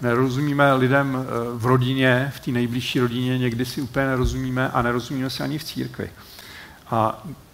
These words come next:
tam si někdy nerozumíme s lidmi, kteří jsou třeba jinak obdarovaní, než jsme my obdarovaní. A který dělají věci jinak, než je děláme my. A říkáme si, proč to nedělají jako my, nebo proč to nedělají jako já, protože to je ten nejlepší způsob, jak já to dělám, že jo, samozřejmě.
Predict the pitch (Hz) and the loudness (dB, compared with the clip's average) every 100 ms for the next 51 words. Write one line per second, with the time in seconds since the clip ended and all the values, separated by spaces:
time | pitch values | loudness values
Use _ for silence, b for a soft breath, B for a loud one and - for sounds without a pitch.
0 | - - 135 156 - - 170 160 165 160 | 0 2 4 0 -8 -4 0 2 4 4
1 | 151 147 165 165 147 151 143 151 165 151 | 2 2 2 2 2 2 0 0 0 0
2 | 170 156 156 156 147 147 160 - 127 143 | 0 -2 2 4 4 4 2 2 0 2
3 | 143 143 147 143 139 147 139 147 117 107 | 4 2 2 -4 -2 -2 -2 -2 -4 -2
4 | 104 101 107 104 101 B B B B - | -2 -4 -6 -8 -14 B B B B -4
5 | 117 113 - 143 143 143 147 143 143 160 | -2 -2 0 2 6 6 6 4 2 -2
6 | 143 175 160 123 127 117 120 113 110 107 | 0 4 4 4 -4 -6 0 2 4 2
7 | 104 101 101 B B B B - 113 120 | -2 -6 -8 B B B B -10 -6 2
8 | 127 135 - - 143 147 170 - - 170 | 2 2 -4 -4 2 2 2 -4 -2 -2
9 | 165 165 170 170 156 - 165 160 185 180 | 0 4 6 6 2 0 -2 0 0 -2
10 | 131 120 113 135 - 156 147 156 156 151 | -2 -4 -2 -4 -2 -4 2 4 6 4
11 | - 143 139 156 - 117 131 117 120 117 | 4 6 6 6 2 -4 -4 -2 -2 0
12 | 117 110 156 - 147 - 117 - 107 113 | 0 2 0 -2 -8 -6 -8 -8 -6 -2
13 | 117 101 127 101 101 104 107 120 107 117 | 0 0 -2 -6 -6 -6 -10 -12 -10 -10
14 | 110 107 107 110 | -10 -10 -10 -10